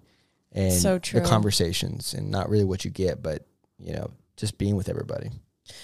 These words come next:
Speaker 2: I think that's genuinely such a good point because, and thanks for sharing, Bus.
Speaker 1: Mm-hmm. I never want on the podcast for us to talk about our past or our, anything our parent, and never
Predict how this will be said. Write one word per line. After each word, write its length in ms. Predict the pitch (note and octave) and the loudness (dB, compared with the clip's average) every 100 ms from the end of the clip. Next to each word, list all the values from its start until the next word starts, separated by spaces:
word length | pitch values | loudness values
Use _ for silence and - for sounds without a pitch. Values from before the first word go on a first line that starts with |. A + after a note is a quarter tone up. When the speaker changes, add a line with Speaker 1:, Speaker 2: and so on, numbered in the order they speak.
| - | 0
Speaker 2:
I 80 | C4 | 2
think 140 | F#4 | 4
that's 180 | F#4+ A3 | 2 2
genuinely 380 | - G#3 A#3 G#3+ | 2 2 4 2
such 240 | G3+ F#3+ | 2 2
a 40 | - | 0
good 140 | F3+ | 0
point 420 | D#3 F3+ D#3+ D3 | 2 2 2 0
because, 680 | - E3 F3+ D#3+ D3+ D3 - - _ - | -4 -2 2 4 2 0 -4 -8 _ -14
and 100 | G#3 | -10
thanks 180 | C4 | -8
for 120 | - B3 | -6 -4
sharing, 360 | F#3+ F#3 G#3 | -2 -2 -2
Bus. 360 | F#3 E3 G3+ A#2 | -4 -4 -6 -6
Speaker 1:
Mm-hmm. 200 | G#2+ A2 - - _ _ | 0 2 0 -6 _ _
I 80 | C3 | 8
never 200 | F3 G#3+ | 10 12
want 140 | F#3 | 10
on 40 | D#3 | 10
the 80 | B2 | 8
podcast 600 | A#2+ G#2+ - G#2+ G2 - | 8 6 6 6 6 4
for 140 | G2+ | 4
us 160 | G2 - | 4 2
to 80 | F#2 | -2
talk 260 | F#2+ F2+ | -2 -2
about 220 | F2+ F2 F2+ | -2 -2 -2
our 200 | E2 - _ | -2 -6 _
past 680 | - - F2+ F2 - - - _ _ _ - | -4 -2 -4 -4 -6 -8 -18 _ _ _ -4
or 260 | F2+ E2+ | 0 0
our, 240 | - F2+ - _ - | 0 -2 -4 _ -6
anything 280 | A#2 A#2 A#2 | 0 2 4
our 100 | F#2 | 4
parent, 260 | - F#2 F2+ | 4 2 0
and 80 | |
never 240 | A2+ B2 | 4 6